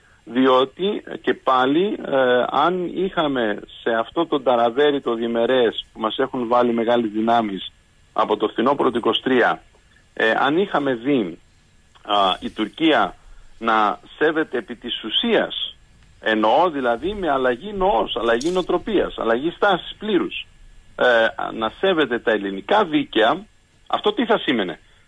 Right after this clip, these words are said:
Θα σήμαινε ότι θα τελείωναν, ε, όλα τα περί τουρκικής, ε, Θράκης, έτσι. Θα σταματούσανε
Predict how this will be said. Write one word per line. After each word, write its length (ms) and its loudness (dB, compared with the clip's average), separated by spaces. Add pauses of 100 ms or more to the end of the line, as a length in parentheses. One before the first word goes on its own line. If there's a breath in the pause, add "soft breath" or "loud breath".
Θα 120 0
σήμαινε 500 2
ότι 240 2
θα 160 0
τελείωναν, 680 2 (400)
ε, 440 4
όλα 500 2
τα 160 -4
περί 540 -4
τουρκικής, 640 -2
ε, 220 4
Θράκης, 560 -2 (260)
έτσι. 380 -2 (380 soft breath)
Θα 160 2
σταματούσανε 960 0